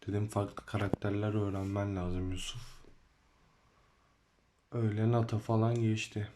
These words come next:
Ee, bu arada arkadaşlar, bir önceki videoda oyunun sesi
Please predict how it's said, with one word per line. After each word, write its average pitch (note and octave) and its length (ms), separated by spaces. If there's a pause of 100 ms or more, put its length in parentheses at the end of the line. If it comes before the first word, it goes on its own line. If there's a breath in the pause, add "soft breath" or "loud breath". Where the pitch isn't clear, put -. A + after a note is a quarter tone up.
(2750 soft breath)
Ee, G#2+ 520 (1500 loud breath)
bu G#2+ 80
arada B2+ 240
arkadaşlar, A#2 640
bir A2 80
önceki A#2 460
videoda A#2 540 (540 soft breath)
oyunun G#2+ 260
sesi B2 520